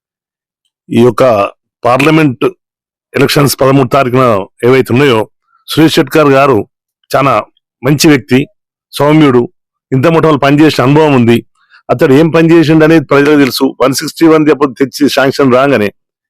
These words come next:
ఈ యొక్క మన, ఆ, హైవే రోడ్ అతనికి ట-,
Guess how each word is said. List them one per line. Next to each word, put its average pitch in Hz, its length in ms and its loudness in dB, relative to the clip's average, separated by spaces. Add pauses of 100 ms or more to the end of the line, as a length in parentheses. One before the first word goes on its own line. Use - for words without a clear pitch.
ఈ 139 80 0
యొక్క 135 220 0
మన, 123 180 0 (840)
ఆ, 113 160 0 (140)
హైవే 143 240 2
రోడ్ 127 220 0 (920)
అతనికి 156 760 2
ట-, 127 460 2